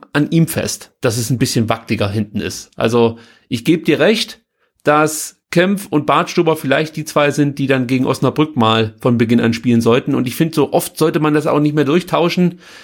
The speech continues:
Wär schön, wenn sich da mal ein Abwehrverbund finden würde. Clinton Mohler hat sich für mich links jetzt aktuell festgespielt. Borna Sosa fehlt ja eh noch,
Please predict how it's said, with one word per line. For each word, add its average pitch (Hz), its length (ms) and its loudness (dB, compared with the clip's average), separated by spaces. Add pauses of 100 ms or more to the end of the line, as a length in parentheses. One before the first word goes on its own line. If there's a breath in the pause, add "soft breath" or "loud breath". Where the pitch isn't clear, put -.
(280 loud breath)
Wär 135 140 2
schön, 156 260 2
wenn 156 140 2
sich 143 100 -6
da 147 140 0
mal 139 280 2
ein 131 140 -2
Abwehrverbund 139 680 0
finden 180 380 0
würde. 170 240 2
Clinton 151 320 0
Mohler 170 320 4
hat 170 140 -2
sich - 180 -6
für - 140 -2
mich 156 220 -2
links 156 340 -2
jetzt 156 260 -2
aktuell 151 300 2
festgespielt. 170 680 -2
Borna 143 220 2
Sosa 160 260 -4
fehlt 151 240 0
ja 143 60 2
eh 156 160 0
noch, 165 260 0